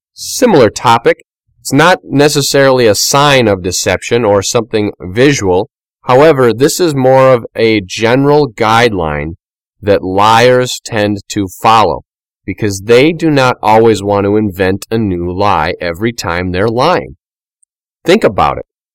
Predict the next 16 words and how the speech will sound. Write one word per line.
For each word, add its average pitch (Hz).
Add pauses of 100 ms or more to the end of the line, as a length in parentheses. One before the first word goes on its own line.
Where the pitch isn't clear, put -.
(120)
Remembering 131
all 139
of 120
those 98
details 95
would 92
be 107
a 104
nightmare. 104
They're 104
gonna 160
trip 143
up 135
and 98
stumble, 107 (480)
guaranteed. 135